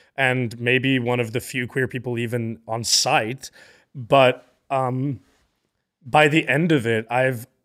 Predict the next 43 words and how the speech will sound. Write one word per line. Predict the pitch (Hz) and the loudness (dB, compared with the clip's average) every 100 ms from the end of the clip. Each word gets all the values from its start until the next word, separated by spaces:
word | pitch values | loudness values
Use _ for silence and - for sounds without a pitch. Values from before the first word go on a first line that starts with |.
| _ | _
I've | 127 143 | -4 -2
had | 117 131 | -2 -2
so | - - 139 139 | -2 -2 0 2
many | 143 160 | 2 0
people | 156 139 135 143 | -2 -4 -2 -2
who | 123 | 0
maybe | 117 120 127 | 0 0 0
on | 120 120 | -2 -2
a | |
judgmental | 110 120 110 117 113 131 113 | -4 -4 -4 -6 -6 -6 -6
first | 123 113 - | -6 -8 -6
glance | 120 117 113 | -8 -6 -8
I | 110 | -8
would | 110 | -10
think | - 120 117 113 _ _ _ - | -10 -10 -10 -14 _ _ _ -10
would | 127 | -4
not | 113 104 - | -2 -4 -4
be | 110 | -8
into | 107 - | -6 -8
what | 110 | -8
I | |
was | 107 | -8
doing. | 101 110 113 123 139 _ _ | -8 -8 -6 -8 -12 _ _
And | 113 | -4
by | 123 123 | 0 2
the | 120 | 2
end | 123 | 2
of | |
my | 131 117 | 0 0
set, | - 110 107 | 0 -2 -4
they're, | 127 113 | -4 -4
like, | 107 95 | -4 -6
dancing. | 120 117 - 131 113 117 117 _ _ _ | -4 -4 -4 -4 -2 -4 -8 _ _ _
I | 123 | -8
can | 123 127 | -4 -4
see | 127 | -4
that | 123 120 | -4 -4
they're | 127 | -4
in, | 120 | -4
like, | 113 110 | -4 -6
the | |
merch | 117 117 120 - | -4 -4 -4 -4
lineup. | 120 117 117 113 | -4 -2 -4 -6